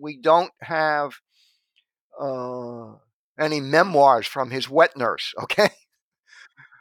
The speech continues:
Uh, all we have are, are, are narratives and, uh, and government documents. And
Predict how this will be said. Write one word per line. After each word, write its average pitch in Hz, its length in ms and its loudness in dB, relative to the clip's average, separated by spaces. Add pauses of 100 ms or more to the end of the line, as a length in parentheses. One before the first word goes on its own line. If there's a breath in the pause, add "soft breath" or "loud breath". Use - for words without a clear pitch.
(260 soft breath)
Uh, 160 280 6
all 175 180 0
we 202 80 0
have 196 240 6
are, 180 280 6
are, 165 300 4
are 147 300 4 (140)
narratives 170 1000 2 (240)
and, 151 380 -2 (160)
uh, 135 800 -10
and 131 260 -6
government 147 420 -2
documents. 127 720 -2 (1000)
And 160 360 2